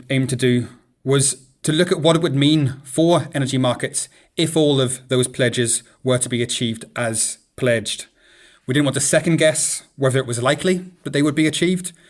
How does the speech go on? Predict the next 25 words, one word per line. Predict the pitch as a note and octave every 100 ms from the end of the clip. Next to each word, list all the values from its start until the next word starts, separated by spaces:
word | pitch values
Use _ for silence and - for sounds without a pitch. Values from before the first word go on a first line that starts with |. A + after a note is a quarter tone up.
| _ -
but | C3
just | E3 D#3
look | D3+
at | C#3
what | C3 C#3+ C#3+
the |
consequences | C#3 C#3 B2+ - D3+ - -
would | A2
be. | A2+ G#2 - _ _ _ _ _ _ _ _
And | C3+
what | C#3
we | C#3
found, | - D#3 F#3 F3+ - - -
again, | C#3 C3 C3+
looking | B2+ B2+
at |
emissions, | B2 D#3 F3+ E3 D#3+ - - _ _ _ -
was | C#3 C3+
that | C#3 C3 - _ _ _ _ _ -
this | C#3+ D#3+
scenario | E3 D3 C3+ C3+
would | B2+ B2+
lead | C3 C3
to | C3
warming | B2 B2+ B2 B2